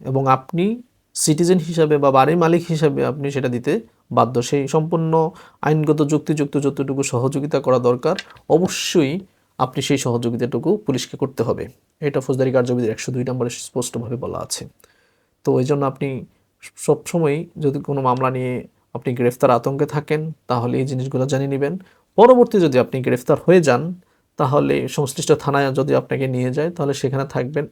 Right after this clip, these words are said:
এর মধ্যখান দিয়ে আপনি যতটুকু সম্ভব আপনার, আহ, পরিচিত পরিজন বা শুভাকাঙ্ক্ষী যারা রয়েছে পরিবার বা কোনো আইনজীবী যদি থাকে আপনি তাদের সাথে যোগাযোগ করতে পারেন যে কোন থানার পুলিশ আপনাকে গ্রেফতার করা হয়েছে এবং কোন থানাতে আপনাকে নিয়ে যাচ্ছে, এগুলো কনফার্ম করবেন। তখন তারা, আহ, পুলিশ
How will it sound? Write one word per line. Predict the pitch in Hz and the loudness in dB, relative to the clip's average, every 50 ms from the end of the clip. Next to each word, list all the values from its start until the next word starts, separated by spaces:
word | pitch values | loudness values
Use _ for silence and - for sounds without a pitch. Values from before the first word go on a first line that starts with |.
| _ _ - | _ _ 2
এর | 180 185 185 | 4 4 6
মধ্যখান | 185 180 175 170 185 180 156 185 180 | 6 4 2 2 0 -2 -2 -2 -2
দিয়ে | 175 175 185 - 196 202 185 180 | -2 -2 -2 -2 0 0 2 2
আপনি | 180 175 175 185 175 | 2 0 0 -2 -2
যতটুকু | 175 170 170 180 170 175 175 | 0 0 0 0 -2 -2 -2
সম্ভব | 175 - 160 151 151 151 151 | -2 -4 -4 -2 0 2 2
আপনার, | 143 143 - 156 151 143 139 143 - - _ _ _ _ _ - | 0 0 0 0 0 0 0 -4 -8 -14 _ _ _ _ _ 0
আহ, | 151 139 | 0 2
পরিচিত | 139 - 151 143 156 156 151 | 2 2 0 0 0 0 0
পরিজন | 147 147 139 139 139 139 139 135 131 127 | 0 0 0 0 0 -2 -2 -4 -4 -2
বা | 131 135 | -2 -2
শুভাকাঙ্ক্ষী | 139 - 139 139 139 151 - 139 127 135 | 0 0 0 0 0 0 -2 -2 0 0
যারা | 139 139 131 127 | 0 2 2 2
রয়েছে | 123 127 135 131 - - 143 143 | 2 0 0 0 0 -2 -2 -2
পরিবার | 131 - - 123 131 127 131 127 123 120 | -2 -2 -2 -2 -2 0 0 -2 -2 -2
বা | 113 123 120 123 117 113 107 110 - _ _ _ _ _ _ _ _ - | -2 0 2 2 2 2 0 -2 -6 _ _ _ _ _ _ _ _ -4
কোনো | 143 131 | -2 0
আইনজীবী | 131 127 135 135 131 135 139 139 | 0 2 2 2 0 0 0 0
যদি | 139 135 | -2 -4
থাকে | - - - 127 131 151 | -4 -4 -6 -6 -4 -2
আপনি | 139 131 - 160 | -4 -4 -4 -4
তাদের | 151 131 127 131 | -4 -2 -2 -4
সাথে | - - 135 135 | -4 -6 -6 -4
যোগাযোগ | 139 139 135 131 135 135 | -2 -2 -2 -2 -2 -4
করতে | - 135 123 - 127 | -4 -6 -4 -4 -2
পারেন | 127 135 135 170 220 220 - - - _ _ _ - | 0 0 0 0 -2 -6 -8 -12 -20 _ _ _ -8
যে | 139 135 127 | -4 -4 -2
কোন | 135 147 135 | -2 -2 -4
থানার | 135 - 143 143 | -2 -2 -4 -4
পুলিশ | 139 - 143 131 127 - | -2 -4 -4 -4 -2 -2
আপনাকে | 135 - 143 139 135 | -4 -2 -2 -2 0
গ্রেফতার | 135 135 135 - - 147 156 | 0 0 0 2 0 0 2
করা | 143 139 143 | 4 4 4
হয়েছে | 131 143 147 147 - - 156 | 4 4 2 2 2 0 0
এবং | 151 135 | 0 0
কোন | 131 139 143 | -2 -4 -4
থানাতে | 147 - 139 135 - | -4 -4 -6 -4 -6
আপনাকে | 135 - - 139 139 139 | -6 -6 -4 -4 -4 -2
নিয়ে | 139 139 147 147 | 0 0 0 2
যাচ্ছে, | 147 143 143 - - 202 214 - | 2 0 0 -2 -4 -4 -4 -4
এগুলো | - 160 156 147 147 | -4 -4 -2 -2 -2
কনফার্ম | - 147 147 151 - 160 165 | -2 -4 -6 -4 -4 -4 -4
করবেন। | 175 180 170 180 208 262 247 - - - - _ _ _ | 0 0 0 2 0 -2 -2 -6 -16 -20 -20 _ _ _
তখন | - 170 165 196 185 180 | 2 4 4 4 2 4
তারা, | 180 151 135 131 139 | 6 6 6 6 4
আহ, | 190 220 - - _ _ _ _ _ - 139 135 127 | 4 0 -4 -10 _ _ _ _ _ -4 -2 -2 -2
পুলিশ | 127 - 156 160 180 175 - - - - | 0 0 0 2 2 0 -2 -4 -6 -8